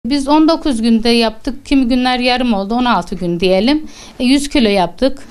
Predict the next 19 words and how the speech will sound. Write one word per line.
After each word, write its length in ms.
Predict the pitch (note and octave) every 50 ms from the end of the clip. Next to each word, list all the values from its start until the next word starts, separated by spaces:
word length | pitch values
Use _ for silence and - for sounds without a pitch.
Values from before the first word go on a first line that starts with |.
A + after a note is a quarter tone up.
| - -
arkadaşımla 880 | G#3+ G#3 G3 G3+ G#3+ G3 F#3+ F#3+ G3 - G3+ F#3+ F#3+ G3 G3 F#3 F#3
beraber. 460 | F3+ F3+ F3+ F3+ F#3 F#3+ B3 D4+ F4 - - - - - G#3+ - - - - - - - - -
E, 120 | - G#3+ A3+
yüz 380 | A3+ G#3+ A3+ C#4 D#4+ C#4+ -
kilo 180 | - G#3+ A#3 C#4+ E4 E4 - - - D4+ A#3+ G#3+ A3
cim-, 400 | A#3+ C4+ C4+ C4 C4 - - G#3
cimcik 380 | - C4+ C4+ B3+ C#4 C#4+ C#4+
yaptık 440 | B3+ G3+ F3 - - G3 G#3+ - B3+
ve 100 | C#4+ D#4
gün, 480 | C4 A3+ A3 G#3+ - B3 B3 A#3 A3+ A#3
e, 500 | A3+ A3+ A3+ A3+ A3 A3 A3 A3 A3+ G#3+ A3 - - - - _ - - - - - _ _ _ -
o 140 | B3 C4+ B3
günü 180 | C#4+ C4+ B3
başladık, 480 | B3 C4 C#4 C#4 - - G3+ A3 - -
bitirdik, 380 | - A#3 - A#3+ G#3+ C#4+ -
kuruttuk, 420 | - - C4+ B3 A#3+ - - - -
kaba-, 280 | - A3+ G#3 - -
kaldırdık 600 | - - B3 A#3+ A#3+ A3+ B3+ B3 A3 G#3+ G3+ -
yani. 260 | - E3+ D#3 D#3+ E3